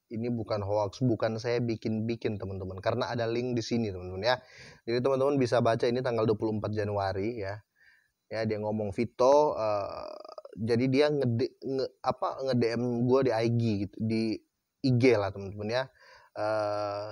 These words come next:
dia bilang gini, "Vito, makasih banyak, utang aku seratus delapan belas juta tambah seratus empat tambah sembilan puluh lima. Tolong bantuannya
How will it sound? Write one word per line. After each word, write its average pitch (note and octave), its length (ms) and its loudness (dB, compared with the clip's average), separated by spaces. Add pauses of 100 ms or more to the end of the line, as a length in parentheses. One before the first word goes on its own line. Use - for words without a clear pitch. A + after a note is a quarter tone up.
dia G#2+ 160 0
bilang A2+ 200 0
gini, A2 160 0
"Vito, C3 240 0
makasih B2+ 320 0
banyak, A#2+ 400 2
utang A2+ 320 -4
aku A2 160 -2
seratus A2+ 400 -2
delapan G#2+ 320 0
belas G2+ 240 -4
juta A2+ 640 2
tambah G#2 240 0
seratus G#2+ 480 -6
empat A#2+ 320 0
tambah G#2+ 160 -2
sembilan G#2 320 -6
puluh G#2 120 -4
lima. A2 200 -2 (320)
Tolong E3 240 4
bantuannya B2+ 640 4